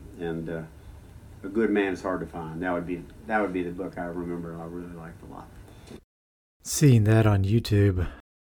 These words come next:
Speaker 2: right now as I recorded that just makes me miss Jimmy a little bit more, you know?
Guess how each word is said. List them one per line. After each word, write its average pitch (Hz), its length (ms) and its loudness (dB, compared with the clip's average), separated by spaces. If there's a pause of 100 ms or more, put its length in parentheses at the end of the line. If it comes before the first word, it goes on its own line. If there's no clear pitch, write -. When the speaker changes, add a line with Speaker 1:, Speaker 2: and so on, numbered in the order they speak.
Speaker 2:
right 95 240 2
now 92 420 4
as 95 140 2
I 92 60 4
recorded 90 480 0
that 95 180 2
just 98 400 -2
makes 113 260 2
me 104 60 2
miss 95 240 2
Jimmy 104 340 2
a 92 80 2
little 104 220 2
bit 101 260 0
more, 92 300 0
you 90 160 0
know? 98 180 0